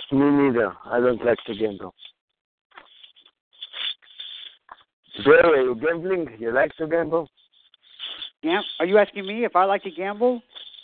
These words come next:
Speaker 1: Yeah.
Speaker 2: I, you mean to gamble for money?
Speaker 1: Yeah, like, uh, gambling like Las Vegas, you know?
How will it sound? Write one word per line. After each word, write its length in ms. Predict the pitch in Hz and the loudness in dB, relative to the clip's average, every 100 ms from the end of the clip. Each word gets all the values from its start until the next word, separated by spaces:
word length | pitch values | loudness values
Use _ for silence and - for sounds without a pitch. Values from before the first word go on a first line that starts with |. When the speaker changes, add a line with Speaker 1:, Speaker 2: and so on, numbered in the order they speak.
| - | -2
Speaker 1:
Yeah. 400 | 135 123 135 113 - _ _ - - - | 4 4 4 0 -8 _ _ -20 -20 -6
Speaker 2:
I, 280 | 180 240 233 - _ - - - - | 2 2 2 -6 _ -20 -20 -14 -4
you 120 | 226 | 0
mean 160 | 233 - | 0 -2
to 60 | - | -8
gamble 400 | 190 220 214 214 | -2 -2 0 2
for 120 | 220 | 2
money? 500 | 190 214 240 277 269 _ - _ - - - - _ _ _ _ _ - | 2 0 2 0 -2 _ -20 _ -18 -18 -18 -20 _ _ _ _ _ 0
Speaker 1:
Yeah, 560 | 135 147 151 147 147 | 6 8 8 6 2
like, 240 | 143 135 120 | 2 0 2
uh, 160 | 151 135 | 2 4
gambling 480 | 160 185 185 175 | 2 2 0 0
like 180 | 170 165 | 2 2
Las 160 | 170 160 - | 2 0 0
Vegas, 320 | 185 196 127 - | 2 2 0 -4
you 120 | 117 120 | -8 -10
know? 220 | 139 | -10